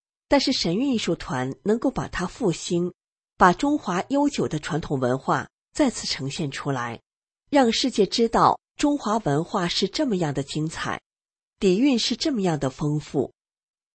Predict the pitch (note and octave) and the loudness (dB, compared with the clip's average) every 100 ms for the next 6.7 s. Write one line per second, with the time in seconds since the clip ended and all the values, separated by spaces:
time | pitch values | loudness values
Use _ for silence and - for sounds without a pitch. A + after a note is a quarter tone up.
0 | _ G3+ F#3 G#3+ A3+ C#4+ C#4 - A3 - | _ 6 8 6 6 0 -2 -2 -2 -2
1 | D#3 C#3+ A3+ E3 - _ - C#4+ A3 C4 | -2 0 0 0 -2 _ 0 0 0 0
2 | E3 C#3+ - D#3+ D3+ D#3 F3 D3+ - D3+ | 0 0 0 2 0 0 0 0 -2 0
3 | D3+ - D#3 C#3+ - D3+ A#2+ - _ _ | -2 -2 -6 -6 -4 -2 -2 -6 _ _
4 | _ _ - D#4+ C4 A3 F3+ F#3 - G#3 | _ _ 0 2 2 0 0 -2 -2 -2
5 | - - D4 C#4 F#3+ F3 - D3+ C#3+ - | -2 -2 -2 0 0 -2 -6 -8 -8 -4
6 | C#3+ C3 - C3+ - C#3 C#3 | -4 -4 -6 -4 -2 -2 -2